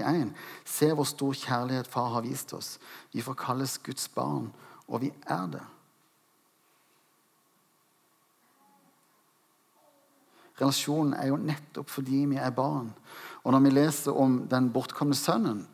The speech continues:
<clears throat> han som fikk forskudd på arven, og så reiste han av sted og lekte og hora bort hele arven. Det var jo det at,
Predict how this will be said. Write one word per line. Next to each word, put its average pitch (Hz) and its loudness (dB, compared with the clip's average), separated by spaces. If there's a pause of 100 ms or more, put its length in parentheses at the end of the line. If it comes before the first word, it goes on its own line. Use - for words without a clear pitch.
(160)
<clears throat> - -2
han 147 6
som 147 -4
fikk 135 -2
forskudd 135 0
på 117 2
arven, 117 4
og 101 -4
så 117 -4
reiste 113 -2
han 120 0
av 110 -2
sted 123 -6
og 95 -6
lekte 117 -6
og 107 -6
hora 110 -2
bort - -8
hele 113 0
arven. 117 -4 (1200)
Det 120 2
var 135 6
jo 147 4
det 147 4
at, 143 -2